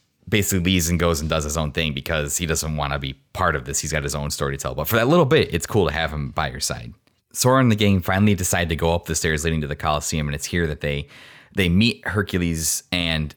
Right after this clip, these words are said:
Phil. Phil puts them through training, and here's that Hades devises a plan to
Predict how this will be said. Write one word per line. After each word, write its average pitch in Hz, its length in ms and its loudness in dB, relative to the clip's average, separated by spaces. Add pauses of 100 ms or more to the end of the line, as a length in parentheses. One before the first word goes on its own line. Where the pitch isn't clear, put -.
(120)
Phil. 113 600 4
Phil 107 220 2
puts 101 180 0
them 92 120 0
through 87 180 -4
training, 90 340 0
and 80 120 -2
here's 123 340 0
that 95 160 0
Hades 98 360 0
devises 80 500 -2
a 76 60 -4
plan 78 360 -2
to 73 280 -6